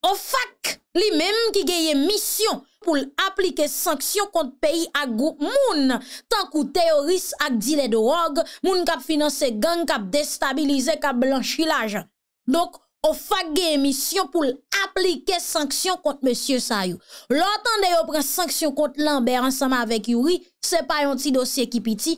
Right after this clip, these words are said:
se pa men sa fè se pa gade yo gade w konsa epi blo w yo la gen yon sanksyon non.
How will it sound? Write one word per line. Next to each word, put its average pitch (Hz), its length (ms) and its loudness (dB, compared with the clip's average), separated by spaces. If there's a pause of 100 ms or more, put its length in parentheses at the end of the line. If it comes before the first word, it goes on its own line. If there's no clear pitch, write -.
(160)
se 320 260 0
pa 269 160 0
men 240 120 0
sa 214 220 0
fè 208 120 -2
se 262 180 0
pa 311 160 0
gade 285 320 2
yo 277 120 2
gade 262 260 2
w 254 120 0
konsa 254 300 0 (180)
epi 339 260 0
blo 392 380 4
w 381 80 4
yo 359 140 4
la 302 140 0
gen 247 120 0
yon 254 80 0
sanksyon 240 440 0
non. 254 140 -2